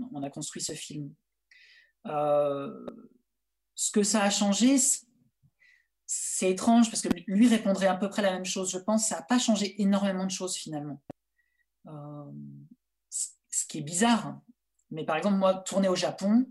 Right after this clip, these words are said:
euh, j'ai, ça fait des années que j'avais envie de tourner au Japon, mais je me l'interdisais parce que je pensais que j'avais pas assez, euh, les, les lieux, euh, dans les yeux, en fait, que j'a-, j'avais pas assez vu, en fait.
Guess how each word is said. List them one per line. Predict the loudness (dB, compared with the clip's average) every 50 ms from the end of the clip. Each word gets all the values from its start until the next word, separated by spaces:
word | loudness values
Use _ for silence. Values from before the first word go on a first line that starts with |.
| -6 _ _ _ _ _ _ _ _ _ _ _ _
euh, | -10 -8
j'ai, | -6 -6 -6 -6 -6 -8 -10 -12 -14 -14 -14 -16 -16 -16
ça | -12 -12 -10
fait | -10 -8
des | -8 -2 2
années | 2 4 4 4
que | 2
j'avais | 0 0
envie | -2 -4 -6
de | -8
tourner | -10 -8 -6 -6
au | -6
Japon, | -6 -8 -8 -2 0 0 0 -2 -4 _ _ _ _ _ _ _
mais | -10 -8 -6 -6
je | -6 -6 -6 -6
me | -4
l'interdisais | -2 -2 -2 -2 -2 -2 -2 -4 -6 -8 -4 0 0 0 0
parce | 0 -4 -4 -4 -6 -6
que | -6 -6 -4 -2 -2 -2 -2 -4
je | -6 -8 -8 -10 -10 -14 _ _
pensais | -6 -4 -4 -2 -4 -2
que | -2
j'avais | -2 -2 -2 0
pas | 0 0 0
assez, | 2 0 -2 -2 0 0 2
euh, | 2 2 2 0 0 -2 -4 -4 -4 -6 -8 -10 -14 _ -20 -20 _ _ _ _ _ _ _ _ _ _ _ _ _ _ _
les, | -16 -12 -8 -6 -4 -4 -4 -4
les | -6 -6 -6
lieux, | -4 -2 0 0 0 0 -4 -10 _ _ _ _ _ _ -8
euh, | -6 -4 -4 -2
dans | -2 -2 -4
les | -2 -4 -2 0
yeux, | 0 0
en | 0
fait, | -2 -4 -8 -10
que | -10 -8
j'a-, | -6 -6 -4
j'avais | -4 -2 -2 -2 0
pas | 2 2 4
assez | 4 4 4 2 0
vu, | 0 -2 -4 -6
en | -6 -8
fait. | -8 -12 -20 -20